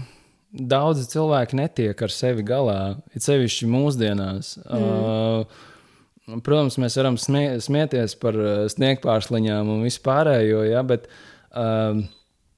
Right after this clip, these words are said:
Speaker 1: man tāda bišķi jau emocionālāka tā puse ir tā, kad, uh, nu, um, ja mēs esam piedzimuši, tad, uh, tad mums katram ir tiesības būt. Uh,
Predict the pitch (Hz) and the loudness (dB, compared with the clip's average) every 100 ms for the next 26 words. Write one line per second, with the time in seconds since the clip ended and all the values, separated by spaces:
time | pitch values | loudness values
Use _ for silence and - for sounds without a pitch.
0 | _ _ _ _ _ _ _ _ _ - | _ _ _ _ _ _ _ _ _ -20
1 | - 110 123 120 117 110 107 104 110 123 | -6 -2 0 2 2 0 -2 -2 0 0
2 | - 113 113 147 147 - 139 131 123 113 | 2 2 2 2 0 0 0 2 2 0
3 | 110 - 117 107 127 143 - 139 120 107 | -2 -2 0 0 0 -2 0 0 0 0
4 | 123 131 139 131 117 - - 123 113 113 | 0 0 0 -2 -4 -12 -8 -2 0 2
5 | 113 123 135 131 - 120 113 113 113 110 | 2 0 0 -4 -6 -4 -2 0 0 -2
6 | 90 _ _ _ _ 127 127 120 131 127 | -6 _ _ _ _ 0 2 0 -2 -2
7 | 113 113 156 156 135 123 123 - 123 127 | -2 0 0 2 2 2 2 0 -2 -2
8 | 120 117 127 123 123 123 120 117 123 117 | -2 0 0 2 4 2 0 -2 -8 -4
9 | 127 123 - 151 - 123 110 107 107 104 | -4 -4 -4 -4 -2 0 0 0 -2 -4
10 | 90 131 135 131 110 104 104 143 123 - | -4 -2 -2 -2 -4 -4 -2 0 0 -4
11 | - _ _ - - - - - _ _ | -16 _ _ -20 -20 -20 -20 -20 _ _
12 | _ _ 135 117 110 113 | _ _ 2 4 4 2